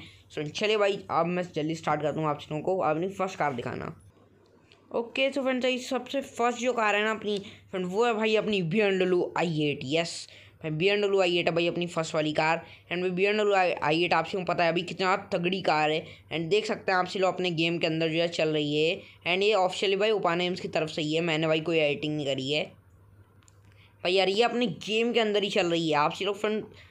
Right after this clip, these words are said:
भाई यार कितना मज़ा आ रहा होगा फ्रेंड, मुझे अभी खुद, खुद ही इतना मज़ा आ रहा है इसको देखते हुए अपने गेम में भाई। इतनी ओपी लग रही है ना भाई ये वाली कार भाई, बहुत ज़्यादा भाई मस्त लग रही है अभी तो ये कार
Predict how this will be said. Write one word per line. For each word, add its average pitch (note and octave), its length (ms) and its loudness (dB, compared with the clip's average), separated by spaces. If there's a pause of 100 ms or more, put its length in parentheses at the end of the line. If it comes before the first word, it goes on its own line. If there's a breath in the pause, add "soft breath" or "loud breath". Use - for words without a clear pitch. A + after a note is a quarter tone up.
(260 loud breath)
भाई F3 140 2
यार G#3 160 2 (220)
कितना G3+ 300 2
मज़ा F#3+ 260 4
आ F3+ 140 6
रहा F3 100 2
होगा E3+ 180 2
फ्रेंड, F3+ 200 0
मुझे F3 240 0
अभी E3+ 320 2
खुद, D#3 560 -6
खुद F#3 120 -4
ही G#3 60 0
इतना F#3+ 180 0
मज़ा E3+ 240 2
आ C#3+ 140 4
रहा C#3+ 100 4
है E3 140 0 (240 loud breath)
इसको - 200 -6
देखते D#3+ 280 -2
हुए E3 140 2
अपने D#3 200 0
गेम D3+ 160 2
में E3 180 -2 (320 loud breath)
भाई। E3+ 100 2
इतनी A#3 240 -2
ओपी G3 420 -2
लग F#3+ 140 4
रही F3+ 100 2
है F3 80 0
ना F3+ 60 0
भाई E3 160 0
ये F3+ 120 2
वाली D#3 200 2
कार C3 260 0
भाई, D3+ 180 0
बहुत D#3 280 0
ज़्यादा D#3 240 2
भाई D#3+ 120 0
मस्त D3+ 240 -2
लग C#3+ 80 2
रही C#3+ 120 0
है C#3+ 80 2
अभी D3 120 -4
तो D3 100 -2
ये C#3+ 80 0
कार C#3+ 340 2